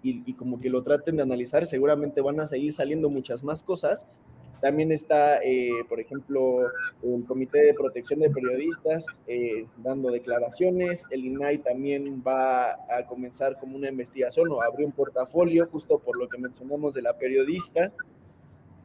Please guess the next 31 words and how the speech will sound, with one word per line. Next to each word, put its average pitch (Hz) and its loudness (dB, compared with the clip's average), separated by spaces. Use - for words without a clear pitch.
Pero 156 10
se 160 10
vienen 226 10
más, 196 6
¿eh? 165 6
O 165 8
sea, 156 6
se 143 2
vienen 165 2
más 151 0
declaraciones, 165 0
se 143 0
vienen 156 -2
más 156 -4
temas 175 0
y, 143 -4
y 147 -6
creo 180 2
que 175 2
algo 147 2
interesante 139 -4
de - -4
mencionar, 135 -4
no 151 -4
sé 147 -14
si - -12
tú 139 -4
sepas 135 -2
de 131 0
esto, 131 0
Dari, 139 0